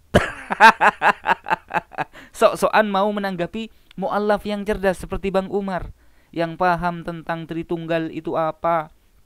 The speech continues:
yang paham tentang literasi-literasi gereja. Ini kan konyol, teman-teman. Ya,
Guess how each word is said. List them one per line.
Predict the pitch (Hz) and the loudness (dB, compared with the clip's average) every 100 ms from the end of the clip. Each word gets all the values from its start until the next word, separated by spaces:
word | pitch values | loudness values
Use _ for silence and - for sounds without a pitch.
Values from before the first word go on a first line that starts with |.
| - - - _ - | -20 -20 -20 _ -8
yang | 131 139 139 | -4 -2 2
paham | 165 160 170 170 | 2 4 0 -2
tentang | 165 160 160 160 | -8 -6 -6 -4
literasi-literasi | 160 160 160 160 143 160 156 151 151 151 | -6 -4 -6 -6 -8 -8 -4 -4 -4 -6
gereja. | 147 143 147 139 - - _ | -8 -4 -2 -2 -6 -10 _
Ini | 170 202 | -8 -6
kan | 202 185 | -4 -4
konyol, | 170 170 170 160 135 | -2 -2 -2 -2 -2
teman-teman. | 117 113 107 98 101 95 95 _ _ _ _ _ - | -4 -8 -10 -12 -14 -14 -16 _ _ _ _ _ -12
Ya, | 127 170 | -8 -8